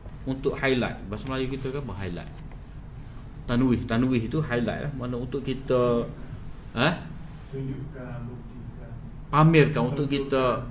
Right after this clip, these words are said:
Speaker 2: Tonjolkan.
Speaker 1: tonjolkan. Nah, untuk kita ton-, maksud saya di sini adalah untuk memberi penegasan, per-, peringatan dan untuk menonjolkan, eh, eh, bagi akhlak ni. Maknanya berapa akhlak yang ditunjukkan dalam kitab ni?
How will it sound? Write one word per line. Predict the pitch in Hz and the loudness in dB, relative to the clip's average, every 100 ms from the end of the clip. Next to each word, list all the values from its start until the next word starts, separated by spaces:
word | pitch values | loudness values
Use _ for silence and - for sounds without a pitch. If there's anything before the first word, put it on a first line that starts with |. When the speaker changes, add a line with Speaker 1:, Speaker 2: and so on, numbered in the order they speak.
| - | 0
Speaker 2:
Tonjolkan. | 151 147 135 117 - 87 | 4 6 6 6 2 0
Speaker 1:
tonjolkan. | |
Nah, | 98 98 | 0 2
untuk | 117 180 | 2 2
kita | 165 165 165 | 4 4 2
ton-, | 175 151 - 143 | 2 -2 -4 4
maksud | 165 175 190 | 6 6 6
saya | 165 175 | 8 6
di | 160 | 6
sini | 160 190 | 4 2
adalah | 165 170 175 | 4 4 4
untuk | 160 180 | 2 4
memberi | 160 156 160 165 | 6 6 6 6
penegasan, | 156 156 151 147 143 175 156 | 8 8 8 6 4 4 4
per-, | 151 151 143 - | 4 4 2 2
peringatan | 139 135 135 135 170 165 135 | 2 4 2 2 0 2 0
dan | 139 | 0
untuk | 139 - - - - - | 0 -2 -4 -6 -12 -2
menonjolkan, | 131 147 147 135 147 123 - 85 - - - 107 | 4 8 8 8 6 4 2 -6 -8 -12 -10 -4
eh, | 139 - - - - - - - - - - - - - - - - - | -4 -4 -8 -10 -14 -14 -14 -12 -12 -12 -12 -12 -12 -12 -12 -12 -12 -6
eh, | 110 117 117 113 110 | 2 6 6 6 6
bagi | 135 135 139 | 6 6 4
akhlak | - 131 117 - 98 | 0 0 -2 -2 -6
ni. | - - - - - - - - - - - - - - - - 95 | -6 -10 -12 -12 -10 -10 -12 -12 -12 -12 -12 -12 -12 -12 -12 -6 0
Maknanya | 110 127 143 131 113 | 4 6 6 6 4
berapa | 98 139 147 117 104 92 - | 4 6 6 4 2 2 -2
akhlak | - 135 127 - | -2 2 2 2
yang | 117 113 | 2 4
ditunjukkan | 117 120 117 113 - 107 107 | 4 2 2 2 2 2 4
dalam | 107 107 | 2 0
kitab | 110 98 110 | -2 -2 0
ni? | 156 | 0